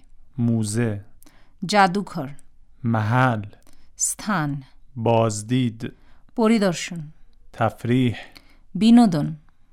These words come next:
Speaker 1: گردشگر.
Speaker 2: পর্যটক।
Speaker 1: خارجی.
Speaker 2: বিদেশি।
Speaker 1: مکان‌های.
Speaker 2: স্থানসমূহ।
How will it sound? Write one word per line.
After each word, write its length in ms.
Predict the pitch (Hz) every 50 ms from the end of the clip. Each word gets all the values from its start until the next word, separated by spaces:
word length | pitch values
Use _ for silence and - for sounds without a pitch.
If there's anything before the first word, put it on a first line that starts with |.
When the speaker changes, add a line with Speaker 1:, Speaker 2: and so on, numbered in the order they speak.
| - - - - - - - - - -
Speaker 1:
گردشگر. 880 | 123 117 113 107 107 107 110 107 - - - - 123 117 113 110 104 - - - - - - - - - - - -
Speaker 2:
পর্যটক। 640 | 226 214 185 170 - 214 208 214 - - - - - - - - - - - - - _ _ _ -
Speaker 1:
خارجی. 880 | - - - - 123 120 120 113 113 117 117 110 110 117 120 120 110 104 104 - - - - - - - - - - -
Speaker 2:
বিদেশি। 580 | 175 208 208 170 214 - - - - - 156 - - - - - - - - - - - 123
Speaker 1:
مکان‌های. 880 | 123 123 120 - - 127 123 120 110 92 117 143 143 123 110 104 104 92 - - - - - - - - - - - - - - - - - -
Speaker 2:
স্থানসমূহ। 1000 | - - - - - 233 220 233 240 - - - 185 170 151 135 156 143 147